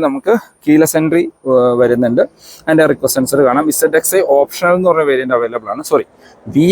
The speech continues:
എക്സ് ഐ ഓപ്ഷണൽ എന്ന് പറഞ്ഞ വേരിയന്റ് അവൈലബിൾ ആണ്. ആ വേരിയന്റ് തൊട്ടേ നമുക്ക് റിക്വസ്റ്റ് സെൻസർ,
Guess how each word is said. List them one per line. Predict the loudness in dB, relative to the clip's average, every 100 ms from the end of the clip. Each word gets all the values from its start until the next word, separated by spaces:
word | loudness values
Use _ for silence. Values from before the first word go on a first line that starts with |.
| 2
എക്സ് | 2 2
ഐ | 2
ഓപ്ഷണൽ | 0 -4 -8
എന്ന് | -6
പറഞ്ഞ | -6 -6
വേരിയന്റ് | -6 -4 -4
അവൈലബിൾ | -6 -10 -10 -10
ആണ്. | -10 -2 2
ആ | 2
വേരിയന്റ് | 2 0 -2
തൊട്ടേ | -2 -2 -4
നമുക്ക് | -4 -4 -4 _ -10 -6
റിക്വസ്റ്റ് | -2 -2 0
സെൻസർ, | 0 0